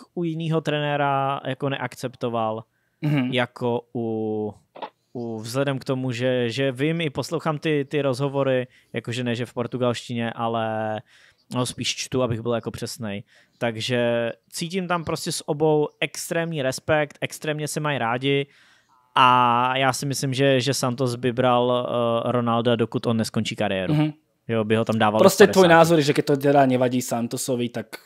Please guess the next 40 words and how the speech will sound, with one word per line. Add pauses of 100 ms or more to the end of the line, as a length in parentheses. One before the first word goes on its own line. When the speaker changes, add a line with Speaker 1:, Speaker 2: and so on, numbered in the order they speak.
(160)
Speaker 2:
nevadí
to
ani
tebe. (1000)
Speaker 1:
Jo, (120)
jo,
jo.
Je
to,
je,
je
přesně
tak.
Je
to,
je
to
jako
o
tom
vztahu,
no.
Speaker 2:
Mhm. (100)
Speaker 1:
Jinak
obecně
samozřejmě
nejsem
fanoušek
toho, (360)
že
tam
nějaký
hráč
jako
takhle,
takhle
poskakuje
a
jakoby
fan-,